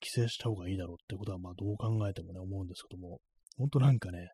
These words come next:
あの、アサルトライフルなんかを持って、こう、外に出かけてる、なんかあの、テキサス州でしたっけ？ああいう光景見るとなんかすごくね、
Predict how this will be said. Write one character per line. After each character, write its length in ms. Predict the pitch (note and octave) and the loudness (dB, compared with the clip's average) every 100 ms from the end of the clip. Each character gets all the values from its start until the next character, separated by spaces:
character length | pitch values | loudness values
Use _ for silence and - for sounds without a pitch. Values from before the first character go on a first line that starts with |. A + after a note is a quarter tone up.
| _ | _
あ 100 | G2 | -12
の、 160 | F2+ F#2 | -10 -8
ア 60 | - | -6
サ 180 | - | 4
ル 140 | D3+ D3 | 6 8
ト 120 | C#3+ | 6
ラ 120 | C3+ | 2
イ 40 | B2 | 0
フ 140 | G#2 | -4
ル 40 | |
な 100 | F#2 | -4
ん 100 | F#2+ | -4
か 120 | - F#2+ | -4 -4
を 80 | |
持 120 | F#2 G2+ | -2 -4
っ 40 | _ | _
て、 80 | F#2+ | -8
こ 340 | F2+ F#2 F#2 - | -6 -8 -10 -14
う、 40 | _ - - - - - - | _ -20 -20 -20 -20 -20 -8
外 260 | - A2 | -4 -2
に 80 | F#2+ | -2
出 120 | G2 | 0
か 100 | G2+ | -2
け 100 | G2+ | -2
て 100 | G2 | 0
る、 160 | G2 F#2+ | 2 2
な 100 | F#2+ | 0
ん 40 | |
か 80 | F#2 | -2
あ 20 | |
の、 140 | F#2 F#2+ _ - | -4 -6 _ -6
テ 120 | G#2+ | -6
キ 100 | - | 0
サ 140 | C#3+ | 0
ス 60 | - | 2
州 160 | - | 0
で 100 | F#2+ | 0
し 80 | - | -2
た 80 | G2+ | -8
っ 20 | - | -10
け？ 160 | - F2+ | -8 -6
あ 180 | F2+ G#2 | -4 0
あ 80 | B2 | 2
い 60 | |
う 80 | A#2 | 2
光 180 | - A2+ | 2 0
景 80 | A#2 | 2
見 80 | G#2+ | 0
る 60 | |
と 100 | F#2+ | -2
な 60 | F#2+ | -8
ん 40 | |
か 60 | - | -8
す 200 | - - | -6 0
ご 120 | C#3 | 0
く 100 | |
ね、 80 | - | 0